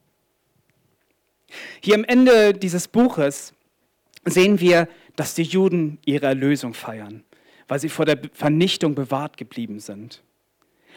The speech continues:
Und dieses Fest tauften sie letzten Endes Purim. Und wir werden gleich kommen, auch darauf kommen, was es bedeutet. Doch was hier wichtig ist, ist, Gott fasst hier am Ende nochmal zusammen,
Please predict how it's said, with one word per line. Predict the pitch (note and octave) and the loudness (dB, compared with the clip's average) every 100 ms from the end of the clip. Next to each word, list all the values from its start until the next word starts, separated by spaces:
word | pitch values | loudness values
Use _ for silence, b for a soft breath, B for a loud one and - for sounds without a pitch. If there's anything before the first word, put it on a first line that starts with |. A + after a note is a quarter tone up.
| b | b
Und | - F#3 | -8 0
dieses | A#3 - | 0 0
Fest | - A#3 G#3 - | 0 0 -2 -6
tauften | - F#3+ G3 - | 2 2 2 -6
sie | D#3+ D3+ | -8 -2
letzten | G#3+ - - | -2 -2 -10
Endes | D#3 D#3 D3+ C#3+ - _ _ - | -6 -4 -4 -6 -14 _ _ -2
Purim. | F3+ D#3+ G#2 F#2+ G#2 _ _ _ | 0 0 -6 -16 -20 _ _ _
Und | C3 | -4
wir | D3 | 2
werden | E3 F#3+ | 2 2
gleich | F3+ - | 0 0
kommen, | F#3 G3+ F#3+ | 0 0 0
auch | - - | -2 -2
darauf | D3+ C#3+ D3 - | -2 0 0 -2
kommen, | F3 E3 | -2 0
was | D3+ | -2
es | C#3+ | -4
bedeutet. | D3+ D3+ C#3+ C3 A#2 B B B B | -4 0 0 0 -6 B B B B
Doch | F3 A#3+ | 0 2
was | C4 | 0
hier | - G#3 | 0 0
wichtig | B3+ - F#3+ C#3 | -2 -4 -10 -8
ist, | D3+ - | -10 -10
ist, | - - - _ _ _ _ | -10 -10 -14 _ _ _ _
Gott | G3+ A#3 | -2 -2
fasst | - G#3+ - | -2 -6 -6
hier | - G#3 | -2 -2
am | - | 0
Ende | A3 G#3+ | -4 -2
nochmal | F3+ - D#3+ | -4 -2 -4
zusammen, | - D#3 C#3 D3+ A#2+ A#2+ | -4 -8 -4 -4 -6 -10